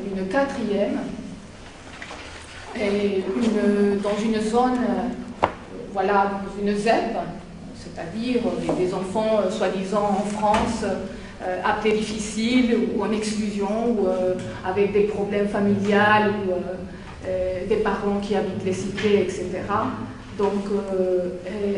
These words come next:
il nous a accueillis, il nous a accueillis, et c'est là, euh, où on a pu voir que, euh, vraiment, euh, René Scherrer a pu séduire les enfants en leur parlant de la philo. Et donc, c'est, je pense que c'est une pièce aussi, euh,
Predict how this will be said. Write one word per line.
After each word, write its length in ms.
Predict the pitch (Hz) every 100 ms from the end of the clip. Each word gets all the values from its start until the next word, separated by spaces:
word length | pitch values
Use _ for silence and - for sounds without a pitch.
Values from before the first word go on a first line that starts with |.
| -
il 260 | 262 247 247
nous 120 | 247
a 220 | 240 -
accueillis, 440 | 220 185 185 180 - - - - - - -
il 120 | 208
nous 160 | 214 214
a 180 | 185
accueillis, 600 | - 208 196 196 302 - -
et 420 | 226 269 - - -
c'est 260 | - 208 185
là, 360 | 190 285 330 233
euh, 320 | 196 190 185 262
où 140 | 226
on 80 | 202
a 80 | 190
pu 280 | 196 202 -
voir 480 | 202 233 294 294 -
que, 60 | 226
euh, 440 | 220 247 - 196 185
vraiment, 500 | 208 185 185 226 262
euh, 400 | 185 180 180 180
René 180 | 190 185
Scherrer 560 | 185 185 180 190 226 247 - 240 - - - -
a 80 | 214 214
pu 160 | 240
séduire 420 | 240 226 - 240
les 180 | 214 202
enfants 460 | 202 185 208 214 262 - - - - - - - - -
en 80 | 226
leur 200 | 226 226
parlant 320 | 208 214 220
de 60 | 208
la 100 | 202
philo. 460 | 208 185 185 - - - - - -
Et 280 | 220 214 214
donc, 220 | 226 240 -
c'est, 160 | 240 226
je 100 | 247
pense 280 | 269 269
que 120 | - 240
c'est 200 | 233 214
une 200 | 208 208
pièce 240 | 233 220 226
aussi, 420 | 233 233 233 233
euh, 160 | 202